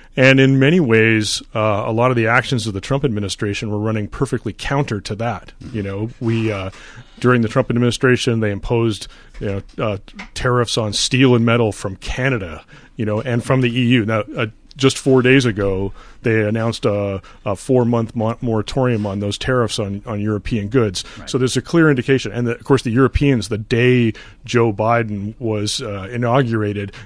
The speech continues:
Speaker 1: the Europe, the E U ambassador to the United States came out and said, "Hey, we can talk about these tariffs and get them off the table now," right?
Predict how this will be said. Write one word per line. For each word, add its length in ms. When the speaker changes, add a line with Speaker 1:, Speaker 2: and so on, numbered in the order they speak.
Speaker 1:
the 80
Europe, 300
the 260
E 160
U 140
ambassador 440
to 40
the 60
United 200
States 240
came 140
out 60
and 80
said, 160
"Hey, 100
we 120
can 160
talk 240
about 240
these 180
tariffs 360
and 180
get 160
them 140
off 200
the 80
table 320
now," 220
right? 300